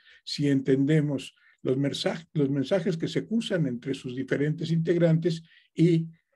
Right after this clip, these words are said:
los mensajes que específicamente se dan entre animal y animal, animal y máquina, máquina y animal y máquina y máquina. Hasta la próxima sesión de Cibernética y Sociedad.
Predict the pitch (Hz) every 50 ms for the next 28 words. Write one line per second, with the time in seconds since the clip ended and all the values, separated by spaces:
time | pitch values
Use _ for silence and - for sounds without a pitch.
0 | _ _ _ _ _ _ _ _ _ _ - 123 117 113 117 117 113 - 139 135
1 | - 143 123 - - 127 117 - - 131 117 - - 196 170 165 180 165 - 123
2 | 123 127 127 131 120 - 135 131 123 - _ _ _ _ _ _ - - - 117
3 | 113 135 135 127 139 139 - - 156 147 139 - - - 127 110 107 - _ _
4 | _ _ _ _ _ _ _ _ _ - - 110 113 117 135 139 131 131 135 117
5 | 120 123 135 151 165 170 175 165 - _ _ _ _ _ _ _ _ - - 110
6 | 107 110 120 123 127 131 127 123 131 135 135 143 - 160 139 139 156 165 165 -
7 | - _ _ _ _ _ _ - - 120 123 - - 135 113 101 104 107 107 107
8 | 98 104 120 143 156 175 - - _ _ _ _ - - 139 147 165 165 160 -
9 | - _ - - 120 123 - - 110 - - - - - - - - - - -
10 | - _ _ _ _ _ _ _ - - 131 131 - - - 131 127 117 123 -
11 | - 214 214 175 160 - 180 160 127 - - - - 170 160 147 151 147 - _
12 | _ _ _ _ _ - 127 131 120 117 - - 123 107 110 107 123 135 131 120
13 | 113 - - 110 - - - - 117 127 131 123 123